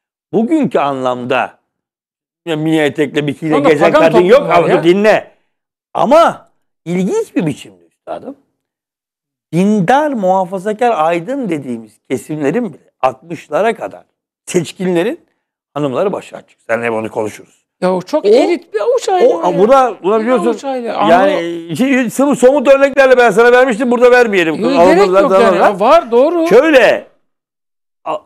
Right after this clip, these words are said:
Speaker 1: bin dokuz yüz altmışlarda başörtüsü hareketi doğuyor ve burada işte Hatice Babacan olayı, bak şu Hatice Babacan'a kadar başörtülü bir kız üniversiteye girmeye teşebbüs etmemiş. Halbuki dindar bir halk, değil mi?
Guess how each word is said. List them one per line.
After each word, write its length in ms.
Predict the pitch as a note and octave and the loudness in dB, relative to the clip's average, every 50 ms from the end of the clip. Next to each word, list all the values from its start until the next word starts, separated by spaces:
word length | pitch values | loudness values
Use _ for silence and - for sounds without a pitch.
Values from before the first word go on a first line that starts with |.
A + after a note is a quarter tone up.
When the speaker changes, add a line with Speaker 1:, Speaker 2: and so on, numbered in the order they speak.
| _ _ | _ _
Speaker 1:
bin 140 | D#3+ D#3+ E3+ | -8 -4 -2
dokuz 260 | A#3 B3 A#3 E4 D#4+ | -2 -2 0 0 0
yüz 200 | F#3+ C#4+ G3+ F3+ - | 0 0 -2 -2 0
altmışlarda 880 | - E3+ E3 - F#3+ F#3+ G3+ - - - - G3 G3 G3 G3+ B3+ C4+ G#3 | 0 0 0 0 -2 -4 -6 -6 -4 -2 2 2 4 4 4 2 2 2
başörtüsü 540 | G#3 F3 C#3+ D#3+ E3 D3+ - C3+ A#2+ B2+ A#2+ | 2 0 0 -2 -4 -4 -4 -6 -8 -4 -4
hareketi 640 | A2 A2 G#2+ G2+ F#2 - A#2+ - - G#3+ D#4 F#4 - _ _ _ _ _ _ _ _ _ _ _ | -4 -2 -4 -6 -10 -14 -18 -10 -8 -6 -6 -6 -10 _ _ _ _ _ _ _ _ _ _ _
doğuyor 300 | - A#2+ A2+ G#2 F#2 F#2 | -4 -4 -4 -4 -2 -2
ve 100 | A2+ C3 | -2 -2
burada 160 | C3+ D3 C3+ C3+ | -2 -4 -4 -4
işte 100 | B2 D3 | -4 -4
Hatice 340 | C#3 C3 - D3 C3 D3+ C#3+ | -6 -6 -6 -4 -4 -2 -2
Babacan 380 | D3 C#3+ D3 C#3+ C3+ C#3+ C#3+ | 0 0 0 -2 -2 -2 -4
olayı, 300 | C3+ B2 B2 A#2 B2 D3+ | -4 -4 -4 -2 -2 -2
bak 100 | D#3 C#3 A#2 A2+ | -2 -2 -4 -8
şu 160 | G#2+ F#3+ A3 E3+ | -8 -4 -2 -2
Hatice 360 | D#3+ E3+ A3 A#3+ D#4 C#4+ C4 | -2 -2 -2 -4 -2 0 0
Babacan'a 440 | C4 D4+ F#4+ D#4+ E4+ D4 G#3+ - - | 0 0 0 0 0 0 -2 -2 -4
kadar 240 | A3+ - - - D#4 _ _ _ _ _ _ _ _ _ _ _ _ _ _ _ _ _ _ C4+ | -8 -10 -10 -12 -16 _ _ _ _ _ _ _ _ _ _ _ _ _ _ _ _ _ _ 0
başörtülü 720 | C#4+ G#4 C4 - B3+ B3+ A3 G3 - - F3 D#3+ D#3+ D3+ | 0 2 0 -2 -2 -2 -2 -2 -4 -8 -8 -6 -4 -4
bir 80 | D3+ C3+ | -6 -6
kız 220 | - - D#4 G4 | -6 -6 -6 -4
üniversiteye 560 | B3 G3+ A#3+ D4+ F#4 F4+ B3 E3+ F#3 G3 G3+ | -2 0 0 0 0 0 -2 -2 -2 -4 -2
girmeye 320 | F#3+ G#3 A3 C4 F#4 F#4+ G#3+ | -2 -4 -4 -4 -4 -4 -2
teşebbüs 440 | D#4+ C#4 F#3+ B3+ D#4 D4+ C#4+ G#3+ | -2 -2 -2 -2 -4 -4 -2 -2
etmemiş. 320 | B3+ A#3 F#3+ E3+ C3+ A#2+ - | -2 -4 -4 -8 -10 -2 0
Halbuki 280 | G#3 F#3+ F#3+ A3+ A#3 | 2 2 2 0 -2
dindar 360 | C#4 E4+ F4 F4+ G#4 G#4 G4+ F#4 | -2 -2 0 2 2 2 4 4
bir 40 | |
halk, 300 | F4 B3 F3+ B2+ - - | 4 4 4 2 -2 -2
değil 120 | - D#4 G4+ | -2 -2 0
mi? 160 | G4 C#4 - | 0 -2 -4